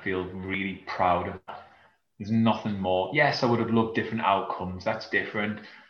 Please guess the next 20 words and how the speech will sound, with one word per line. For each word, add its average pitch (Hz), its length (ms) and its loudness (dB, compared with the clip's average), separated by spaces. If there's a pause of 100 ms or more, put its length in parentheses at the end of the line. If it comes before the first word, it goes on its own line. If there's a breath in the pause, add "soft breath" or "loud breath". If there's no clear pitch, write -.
(180 loud breath)
But 123 80 -2
when 127 120 6
I 123 60 6
look 127 260 4
at 127 60 -2
how 127 200 8
I 120 100 8
delivered 113 340 2
the - 60 -8
process, - 680 2
I, - 240 -2
I - 40 0
don't 123 300 0 (180)
feel 127 240 6
like 92 160 6
I - 120 -2
could 107 100 -4
have 95 100 -4
done 101 160 -2
anything 98 400 -2